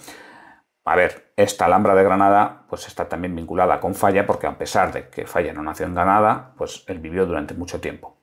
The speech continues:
en esta bellísima ciudad. Entonces, bueno, de nuevo, se está representando al autor y a su,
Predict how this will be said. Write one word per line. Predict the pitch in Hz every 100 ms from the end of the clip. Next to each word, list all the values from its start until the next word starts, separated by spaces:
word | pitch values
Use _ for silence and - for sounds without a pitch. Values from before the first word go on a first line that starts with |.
| -
en | 90 85
esta | - 85
bellísima | 80 82 87 78
ciudad. | - 78 - -
Entonces, | - 80 92 -
bueno, | 76 - -
de | -
nuevo, | 82 80 - - -
se | -
está | 101 87
representando | 87 80 - 82 85 71 - - - - - _ -
al | 90 82 85
autor | 90 110 123 123 - - _
y | 110 113 - _ -
a | 95
su, | - 98 95 -